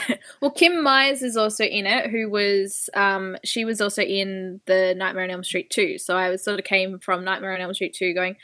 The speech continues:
"Oh, I love that Meryl Streep looking motherfucker." So she's, "Oh, she's, look, she's in this, and that little kid from the Shining T V series is in it as well," like, briefly. I like that too. Yeah, okay, two stars.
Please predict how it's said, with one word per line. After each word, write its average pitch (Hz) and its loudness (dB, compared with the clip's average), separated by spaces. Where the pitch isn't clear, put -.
"Oh, 320 8
I 359 10
love 381 4
that 302 2
Meryl 240 0
Streep 214 -2
looking 208 -6
motherfucker." 196 -2
So 294 6
she's, 269 0
"Oh, 508 10
she's, 466 -2
look, 466 4
she's 415 4
in 403 4
this, 427 0
and 320 2
that 330 4
little 370 2
kid 381 4
from 320 0
the 285 4
Shining 285 2
T 240 -4
V 208 -2
series 202 0
is 196 -4
in 196 -2
it 185 -4
as 190 -4
well," 233 4
like, 185 -2
briefly. 185 -4
I 403 8
like 381 -2
that 349 0
too. 349 -6
Yeah, 254 0
okay, 190 -2
two - -12
stars. - -8